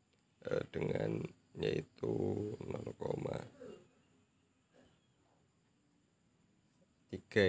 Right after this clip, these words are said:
ya. Se-, selanjutnya silakan nanti kalian pilih, tinggal pilih yaitu select currency.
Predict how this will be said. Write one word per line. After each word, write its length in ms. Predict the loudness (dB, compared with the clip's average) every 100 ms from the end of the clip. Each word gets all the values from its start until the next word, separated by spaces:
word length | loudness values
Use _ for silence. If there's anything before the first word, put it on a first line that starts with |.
| 6
ya. 100 | -2 -14 _ _ _ -20 -20 -20 _ 4
Se-, 160 | 4 6
selanjutnya 720 | 12 12 12 10 10 8 8
silakan 480 | 10 10 10 10 8
nanti 240 | 8 10
kalian 240 | 10 10
pilih, 240 | 6 6 6
tinggal 240 | 8 8
pilih 380 | 8 6 8 8 8
yaitu 400 | 6 6 4 4
select 320 | 6 4 6
currency. 800 | 6 6 6 2 4 6 4 2